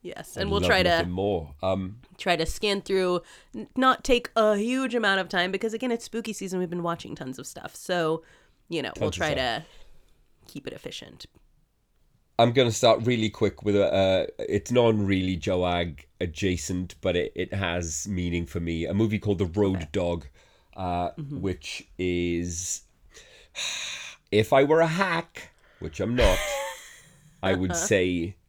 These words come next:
Speaker 2: it's, what if The Wrestler, you know, Aronofsky's Wrestler with Mickey Rourke, what if that was about stand-up comedy?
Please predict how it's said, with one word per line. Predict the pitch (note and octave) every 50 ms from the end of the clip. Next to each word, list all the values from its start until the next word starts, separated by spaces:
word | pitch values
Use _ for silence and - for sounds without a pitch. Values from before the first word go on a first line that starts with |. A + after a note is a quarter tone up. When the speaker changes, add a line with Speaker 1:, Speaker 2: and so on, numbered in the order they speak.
| - - -
Speaker 2:
it's, | F#2+ F2 - - - - - - - - _ _ _ _ - - - -
what | - B2+ F#2+ F2+ G2+ B2 C#3 C#3
if | C3 B2+ B2 A#2 - - - - - _ -
The | G#2 - A2
Wrestler, | G2+ F#2+ A2 B2+ C3+ C#3 - - A2+ F#2+ F2 E2+ A#2+ B2+ - - _ _ _ _ _ _ _ _ _ _ _ _ _ _ _ _ _ _
you | - G2+
know, | F#2+ F2+ F#2 G2
Aronofsky's | G2 G2+ G#2 G#2 G2+ G2 G2 - - - G2+ E2+ -
Wrestler | G2+ F#2+ F#2 - - G2+ F#2
with | F2+ G2 F#2+
Mickey | F#2+ F2+ - F#2+
Rourke, | E2+ F2 F#2 F2+ F2+ F2 - - _ _ _ _ _ _ _ _ _ _ _ _ _ _ _ _ _ _ _ _ _ _ _ _ _ _ _ _ _ _ -
what | A2 G#2+ A#2 A2+
if | A2+ G2 E2+ E2+
that | G#2 A#2+ B2 - -
was | A2 A2 G2+ G#2
about | F#2 G#2+ G2 F#2+ -
stand-up | - - G#2+ F#2+ F#2 F#2 F#2 -
comedy? | - G2 E2+ D#2+ D#2 D2+ D#2 D#2+ G2+